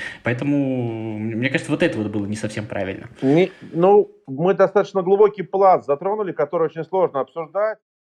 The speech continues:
Speaker 2: Я скажу так, что фанаты — это такая же субкультура, которая зародилась давно, которая существует,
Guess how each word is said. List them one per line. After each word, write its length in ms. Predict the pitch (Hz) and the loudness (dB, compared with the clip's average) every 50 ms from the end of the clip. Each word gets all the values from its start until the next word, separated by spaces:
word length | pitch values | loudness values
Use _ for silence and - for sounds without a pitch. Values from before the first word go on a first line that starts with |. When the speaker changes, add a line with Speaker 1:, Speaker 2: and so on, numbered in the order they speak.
| - | -2
Speaker 2:
Я 140 | 135 147 156 | 0 0 0
скажу 240 | 151 - 165 160 160 | 2 2 0 0 4
так, 180 | - 165 143 | 4 2 2
что 160 | - - 127 110 | 2 0 -6 0
фанаты — 420 | - 139 147 151 143 127 - 131 | 0 0 2 2 2 2 2 0
это 140 | 127 123 123 | 0 0 0
такая 340 | 139 131 135 143 135 127 113 | -2 -2 0 2 2 2 2
же 60 | - | -2
субкультура, 720 | - 139 131 - 165 160 156 156 208 220 202 160 110 - _ _ _ _ _ _ _ | -10 -16 -14 -12 -12 -10 -2 2 4 6 6 6 2 2 _ _ _ _ _ _ _
которая 280 | _ - 151 147 139 127 | _ 0 0 2 2 2
зародилась 440 | 123 143 143 143 143 156 160 147 127 | 2 2 2 2 2 -2 -2 -2 2
давно, 320 | 147 147 147 156 170 180 | 2 0 2 2 -2 -4
которая 360 | 175 151 127 - 131 123 123 | 0 -2 -2 0 0 -2 -2
существует, 720 | 117 _ _ - - - - 147 151 170 180 180 160 - | -2 _ _ -20 -20 -14 -10 -6 -2 0 0 0 0 -2